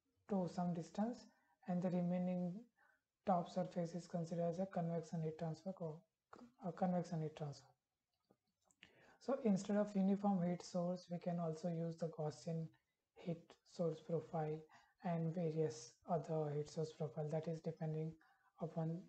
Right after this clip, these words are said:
your requirement. So currently I have considered the uniform heat source, and initially I have considered the uniform temperature of three hundred Kelvin. So Abaqus is basically solving the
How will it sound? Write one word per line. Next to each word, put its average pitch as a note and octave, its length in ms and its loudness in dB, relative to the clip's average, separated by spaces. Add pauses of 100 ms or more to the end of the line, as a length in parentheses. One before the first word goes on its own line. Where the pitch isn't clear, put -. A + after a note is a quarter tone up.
your D#3 340 4
requirement. C#3+ 440 -4 (2000)
So G#3+ 460 2 (600)
currently G3+ 400 8
I F#3+ 80 8
have G3 100 4
considered F#3 480 2
the F#3+ 80 4
uniform E3+ 480 2
heat D#3+ 180 -2
source, A3 340 -2 (400)
and F#3 200 6 (160)
initially F#3+ 540 4
I F3 80 4
have F3+ 80 2
considered E3+ 420 -2
the F3+ 400 0
uniform E3+ 480 0
temperature E3 540 -2
of F#3 140 -4 (120)
three E3+ 140 -2
hundred D3+ 320 -4
Kelvin. C#3+ 240 -4 (1000)
So A#3 380 2
Abaqus G3+ 500 6
is G3 60 2
basically F#3 540 2
solving F3 680 0
the E3 460 0